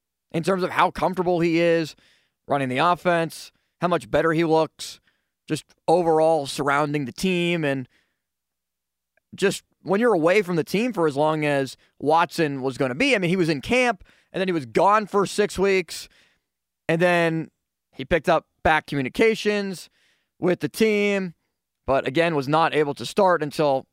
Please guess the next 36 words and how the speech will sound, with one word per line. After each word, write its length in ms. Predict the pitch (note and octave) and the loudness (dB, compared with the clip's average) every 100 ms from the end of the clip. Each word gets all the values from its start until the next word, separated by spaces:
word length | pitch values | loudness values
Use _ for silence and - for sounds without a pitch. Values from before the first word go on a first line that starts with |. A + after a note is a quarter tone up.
| - | -6
later 280 | C#3+ C#3+ C3 | -2 0 2
on 200 | F3+ F3 | 0 0
again 180 | E3 - | -2 -2
in 140 | D#3+ | -4
the 80 | E3 | -2
year, 260 | E3 D#3+ | 0 0
until 300 | D#3 C#3+ C#3+ | 0 -2 -2
he 200 | C3+ C3 - _ - | 0 -2 -6 _ -2
made 140 | D3 | -2
his 100 | C#3 | 0
debut 340 | C#3+ C3+ D3+ | -2 0 0
against 300 | C#3+ A#2+ A2+ | 0 -4 -6
Houston, 500 | - B3+ F3 G#3 G#3 F#3 | -2 -2 -2 -2 -2 -4
which 120 | E3+ | -4
was 80 | D3+ | -2
ironic 420 | D#3 D3+ D3+ D3 | 0 0 0 -4
to 80 | B2 | -6
begin 280 | C#3 F#3 | -2 0
with, 200 | F3+ E3 | 0 0
that 200 | - C#3 - _ _ _ _ | 0 -4 -4 _ _ _ _
his 460 | D#3+ C#3 A#2 - _ _ _ | -4 -4 -8 -20 _ _ _
season 320 | - G3 E3 | -6 -4 0
debut 380 | D3+ D3 E3+ F3 | 0 2 0 0
for 80 | D3 | -2
the 60 | |
Cleveland 280 | D3+ C#3+ B2+ | -2 -2 0
Browns 280 | D3+ D#3 D3 | 0 0 -2
was 100 | C3 | -4
against 240 | B2+ A#2+ | -6 -8
the 60 | A2+ | -10
Houston 280 | A2+ A#2 - | -12 -12 -6
Texans. 640 | - A#3+ - A3 G#3 - - _ _ _ _ _ _ _ _ _ _ _ | -2 -2 0 -4 -4 -10 -20 _ _ _ _ _ _ _ _ _ _ _
But 140 | F#3+ | -2
Kenny 180 | F#3 A3 | 0 0
Pickett 320 | F#3+ G3 A#3 | 0 -2 0
has 280 | A#3+ G3 D#3+ | 0 -2 -6